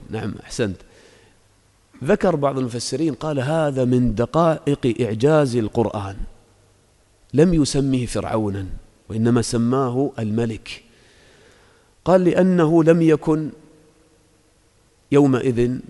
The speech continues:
فراعنة أصلًا في زمن يوسف، لأن الفراعنة هم ملوك مصر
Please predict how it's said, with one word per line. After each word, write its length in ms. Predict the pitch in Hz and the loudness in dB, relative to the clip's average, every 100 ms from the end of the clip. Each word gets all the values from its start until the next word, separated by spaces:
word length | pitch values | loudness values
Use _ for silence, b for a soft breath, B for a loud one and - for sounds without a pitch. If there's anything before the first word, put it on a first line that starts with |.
| - _ - | -20 _ -14
فراعنة 640 | - 120 120 107 101 98 | -4 0 0 0 -6 -6
أصلًا 340 | 123 - 104 95 - _ _ _ | -8 -8 -10 -10 -16 _ _ _
في 140 | 113 | -4
زمن 280 | 101 110 104 | 0 2 2
يوسف، 600 | 107 104 - 95 - - _ b b b b b b b b b | 2 2 -2 -10 -12 -20 _ b b b b b b b b b
لأن 320 | - 165 165 | -2 0 4
الفراعنة 600 | 147 120 131 156 139 135 | 2 2 2 2 2 0
هم 360 | 127 139 147 131 | 2 2 2 2
ملوك 320 | 120 143 135 | 2 2 0
مصر 420 | 127 147 160 - | 0 0 0 -4